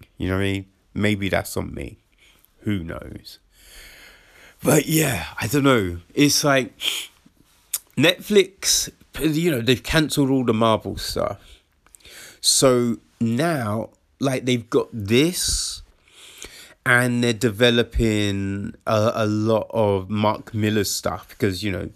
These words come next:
they brought Millar World. So they've got his properties. They're doing Jupiter's Circle. They just announced that. And I think there's some Kick-Ass stuff and, you know, they're doing the Kingsman series. So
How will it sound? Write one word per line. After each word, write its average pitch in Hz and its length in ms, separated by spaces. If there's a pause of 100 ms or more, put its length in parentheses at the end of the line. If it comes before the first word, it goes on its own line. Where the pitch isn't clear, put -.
(100)
they 117 200
brought 101 440
Millar 104 280
World. 90 520 (1040)
So - 220
they've 113 220
got 135 260 (340)
his 135 420
properties. 82 680
They're 95 100
doing 107 280
Jupiter's 95 600
Circle. - 720 (260)
They 101 160
just 95 240
announced 90 480
that. - 240 (560)
And 101 200
I 98 60
think 117 260
there's 95 220 (220)
some 101 240
Kick-Ass 92 520
stuff 90 580
and, 85 460 (520)
you 127 160
know, 101 100
they're 98 140
doing 101 220
the 95 80
Kingsman 92 640
series. 87 640 (180)
So 139 320